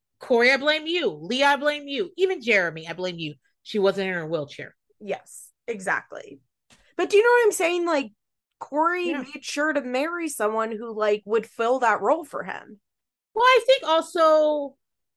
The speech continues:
Speaker 1: I think Miranda is somebody who definitely, so, so Leah wants someone around all the time. And I think Miranda's like,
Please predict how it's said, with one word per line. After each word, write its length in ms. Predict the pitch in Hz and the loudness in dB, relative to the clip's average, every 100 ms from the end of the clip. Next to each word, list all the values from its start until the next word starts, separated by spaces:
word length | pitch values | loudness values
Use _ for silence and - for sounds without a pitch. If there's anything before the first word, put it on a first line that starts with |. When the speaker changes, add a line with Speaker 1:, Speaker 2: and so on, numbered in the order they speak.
| _ _ _ | _ _ _
Speaker 1:
I 140 | 262 302 | -2 -2
think 300 | 285 370 381 415 | -2 -8 -6 -6
Miranda 1300 | 349 240 240 247 233 240 240 233 226 226 226 226 226 - | -2 0 0 0 -2 0 0 0 0 0 -2 -2 -6 -4
is 300 | 208 202 - | -4 -6 -8
somebody 800 | 214 214 208 196 190 190 185 - - | -6 -6 -2 2 2 -2 -8 -10 -8
who 840 | 190 185 180 180 175 170 165 - _ _ _ _ _ _ _ _ _ - | -6 -4 -6 -8 -8 -8 -10 -14 _ _ _ _ _ _ _ _ _ -20
definitely, 640 | 175 240 262 269 254 226 - | -2 0 0 -4 -4 -4 0
so, 340 | 277 254 - _ - | 2 2 -2 _ -8
so 460 | - 247 220 208 - _ _ _ _ | -2 0 2 0 -4 _ _ _ _
Leah 400 | 208 196 302 311 | -10 -2 2 2
wants 520 | 285 247 247 233 - _ | 2 2 0 -4 -14 _
someone 340 | 254 240 247 | -6 -2 -2
around 460 | 202 170 180 190 214 | -2 2 2 2 -2
all 100 | 247 | -4
the 80 | 254 | -6
time. 280 | 254 262 247 | -4 -4 -2
And 80 | |
I 80 | 196 | -6
think 240 | 196 277 254 | -4 -8 -4
Miranda's 600 | 247 208 208 208 190 190 | 0 2 2 0 -2 -4
like, 460 | 175 180 175 165 | -2 0 -2 -6